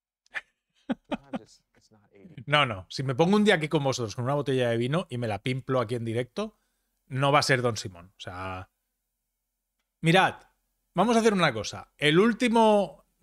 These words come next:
Speaker 2: reaccionando Mind the Game que haga en esta casa, porque ya estoy ahí, ahí, ahí.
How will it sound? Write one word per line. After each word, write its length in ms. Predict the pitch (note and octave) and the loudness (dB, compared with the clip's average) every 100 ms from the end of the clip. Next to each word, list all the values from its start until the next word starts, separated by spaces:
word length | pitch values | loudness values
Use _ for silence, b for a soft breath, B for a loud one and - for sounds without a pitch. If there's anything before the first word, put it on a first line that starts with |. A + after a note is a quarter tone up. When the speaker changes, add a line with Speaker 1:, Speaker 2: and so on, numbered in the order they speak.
| _ | _
Speaker 2:
reaccionando 720 | D3 E3 D#3+ - D3 C3+ C#3 | 0 2 2 2 0 0 0
Mind 200 | C#3+ E3 | 0 0
the 100 | D#3 | 2
Game 300 | D3 G3 A#3 - _ _ _ _ _ _ _ | 2 0 -2 -12 _ _ _ _ _ _ _
que 120 | D3 | 2
haga 200 | D3+ D#3 | 4 2
en 60 | D3+ | 0
esta 240 | C#3 C#3+ | 0 0
casa, 480 | C#3+ D#3 A3 A#3 _ _ | 2 2 0 -4 _ _
porque 440 | A#2 G#2+ A#2+ A2+ | -14 -6 -4 -4
ya 160 | A2 B2+ | 0 2
estoy 320 | B2+ - C#3 | 0 -2 0
ahí, 200 | B2+ B2+ | 2 2
ahí, 200 | A#2+ A#2 | 0 0
ahí. 300 | A2+ B2 A#3 | -2 -2 -4